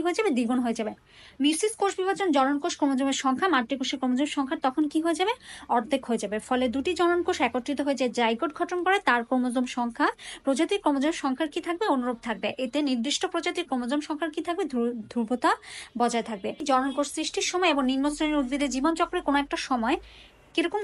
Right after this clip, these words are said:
ঘটে? কোষের ক্রোমোজোম সংখ্যা যে অবস্থায় থাকে সেটা হচ্ছে হ্যাপ্লয়েড। প্রথমে এটা কি থাকবে? হ্যাপ্লয়েড অবস্থায় থাকবে। তারপর দুটি হ্যাপ্লয়েড কোষের মধ্যে কি করবে? মিলন ঘটবে এবং সেটা কি হবে? ডিপ্লয়েড কোষ হবে, যেটা আমরা দেখতে পাচ্ছি। দেখো,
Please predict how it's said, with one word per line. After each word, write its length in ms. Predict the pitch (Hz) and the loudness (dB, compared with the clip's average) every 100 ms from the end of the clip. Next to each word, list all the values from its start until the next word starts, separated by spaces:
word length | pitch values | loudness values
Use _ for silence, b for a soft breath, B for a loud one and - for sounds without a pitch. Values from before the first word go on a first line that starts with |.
| 320 | 0
ঘটে? 180 | 285 392 403 | 0 -2 -2
কোষের 240 | 262 320 277 | -2 -2 -2
ক্রোমোজোম 300 | 285 285 320 | -2 0 -4
সংখ্যা 200 | 339 320 277 | -2 0 2
যে 40 | 277 | 2
অবস্থায় 300 | 254 285 349 - | 0 0 -4 -2
থাকে 180 | 254 339 370 | -4 -4 -4
সেটা 120 | 277 | -4
হচ্ছে 160 | 269 294 | -2 -2
হ্যাপ্লয়েড। 280 | 220 208 202 B B B - | -4 -4 -8 B B B -4
প্রথমে 240 | 311 392 403 | 0 0 0
এটা 100 | 370 | 0
কি 60 | 381 | -2
থাকবে? 180 | 381 370 427 | -2 -2 -2
হ্যাপ্লয়েড 340 | 254 254 277 285 220 | 0 0 2 2 2
অবস্থায় 280 | 220 240 208 | -2 -8 -8
থাকবে। 180 | 185 190 B B - | -8 -10 B B -2
তারপর 200 | 262 269 233 | 0 2 0
দুটি 160 | 277 262 | -2 0
হ্যাপ্লয়েড 300 | 240 277 302 | 0 0 -2
কোষের 200 | 311 349 330 | -2 0 0
মধ্যে 160 | 330 330 | -2 -4
কি 60 | 311 | -6
করবে? 180 | 320 285 359 | -4 -2 0
মিলন 220 | 262 277 294 | 2 2 0
ঘটবে 180 | 311 320 | 0 0
এবং 100 | 269 277 | 0 -2
সেটা 160 | 277 269 | -4 -4
কি 60 | 302 | -2
হবে? 100 | 330 262 | -2 -2
ডিপ্লয়েড 380 | 247 254 320 - B B - | -2 2 2 0 B B -6
কোষ 120 | 247 254 | -4 -2
হবে, 120 | 240 | -2
যেটা 140 | 277 311 | 0 2
আমরা 120 | 320 269 | 2 2
দেখতে 180 | 262 294 | 0 -2
পাচ্ছি। 180 | 294 - 302 | -2 0 0
দেখো, 160 | 240 | 0